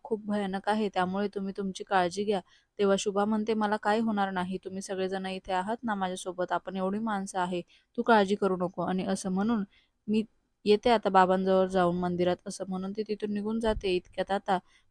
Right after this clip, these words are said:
पुन्हा स्वीटीला काळजी वाटते, तेव्हा बाहेर शुभा वाट बघत असते. अचानक समोरनं एक गाडी येते आणि शुभाचा हात खेचून तिला गाडीत बसवते. मात्र आता शुभा खूप घाबरते, परंतु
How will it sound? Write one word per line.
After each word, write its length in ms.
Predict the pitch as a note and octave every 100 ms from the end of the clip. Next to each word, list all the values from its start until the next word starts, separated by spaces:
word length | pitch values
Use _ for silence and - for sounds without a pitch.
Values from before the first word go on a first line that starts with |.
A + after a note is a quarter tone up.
| -
पुन्हा 220 | A#3 A3+
स्वीटीला 380 | A3 G#3 G#3 G3+
काळजी 320 | G3 F#3 F#3+
वाटते, 260 | F#3+ - F#3
तेव्हा 340 | F#3 F3+ F3+
बाहेर 300 | F3 F3 F#3
शुभा 260 | F#3 F#3 F3+
वाट 200 | F3+ F3
बघत 300 | F3 F3+ F#3+
असते. 260 | G#3+ A3 G3+
अचानक 400 | F3 - F#3 F#3
समोरनं 380 | - G#3+ A3 A3
एक 120 | A3 G#3+
गाडी 240 | G#3 G#3
येते 300 | A3+ A3+ G3+ G3 _ _ -
आणि 180 | A#3
शुभाचा 400 | B3+ A#3+ A#3 A#3+
हात 180 | A3+ G#3 -
खेचून 260 | A3+ G#3+ G#3+
तिला 220 | G#3+ G3
गाडीत 260 | F#3+ F3+ F3+
बसवते. 380 | F3+ F#3 F#3 F#3
मात्र 280 | F3+ F3 -
आता 240 | F3 F3 F#3
शुभा 260 | - F3+ F3+
खूप 220 | F#3+ F#3+
घाबरते, 440 | G3 G3 G#3+ A3+ G3
परंतु 480 | G3+ F#3+ G3+ A#3+